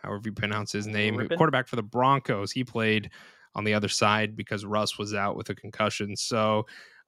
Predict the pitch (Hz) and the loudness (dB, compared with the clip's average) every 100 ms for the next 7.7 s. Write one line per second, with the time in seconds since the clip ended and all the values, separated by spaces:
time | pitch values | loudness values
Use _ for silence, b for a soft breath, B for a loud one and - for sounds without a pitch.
0 | - 127 123 123 123 131 147 156 156 226 | 0 2 4 2 0 -4 4 6 6 4
1 | 269 - - _ _ _ _ - - 196 | 0 -8 -10 _ _ _ _ -6 2 2
2 | 175 151 185 214 190 160 143 160 175 180 | 4 4 2 2 -2 -2 -2 -4 -4 -2
3 | 170 151 - 135 143 185 175 160 143 143 | 0 0 2 4 4 2 0 0 2 2
4 | 151 156 175 170 147 147 147 135 127 131 | 2 2 2 4 4 2 2 0 -2 -6
5 | 139 127 117 117 - 175 170 180 175 180 | -12 -10 -4 -4 -2 -2 2 2 4 4
6 | 185 190 196 151 131 120 120 113 - 127 | 6 4 4 2 2 0 0 -2 2 4
7 | 123 127 113 110 180 247 - | 6 6 4 6 6 4 -2